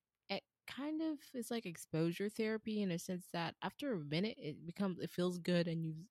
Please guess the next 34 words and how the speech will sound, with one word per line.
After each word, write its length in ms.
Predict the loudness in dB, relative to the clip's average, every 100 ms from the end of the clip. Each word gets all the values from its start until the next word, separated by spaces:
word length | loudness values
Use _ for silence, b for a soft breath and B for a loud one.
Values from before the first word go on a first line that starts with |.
| _
it, 100 | -8 -8 -4
it 140 | -4
loses 520 | 2 2 2 0 -2 -16 _ _ _ _ _
the 200 | -4 -4 -6 _ _
fear 420 | 2 4 4 0 -4
behind 340 | -4 -4 -4
it. 120 | -8 -12 _ b b b b b b
And 160 | 2 4
then 340 | 4 4 2 -2 _ _ _ -20 _ _ _ _ _ _ _ _ _ -2
your 180 | 2 4
brain 460 | 4 4 6 6
is 180 | 6 4
realizing 560 | 4 4 4 2 2 0
in 80 |
the 60 | 0
background 580 | 2 0 0 -2 0 0
that 180 | -2 -4 _ b _ -8
it's 100 | 0
really 180 | 4 6
not 200 | 6 6
that 180 | 2 4
serious. 600 | 4 6 4 0 -6 -12 _ _ _ _ -2
What 100 | 2
other 140 | 4
people 260 | 2 0 4
think 260 | 4 4 2
are 140 | 4
really 200 | 6 6
not 200 | 6 2
that 160 | -4 0
serious. 600 | 2 4 2 -2 -10 -12 _ _ _ _ _ _ _ _ -2
And 100 | 0
I 120 | 0
just 300 | -2 -8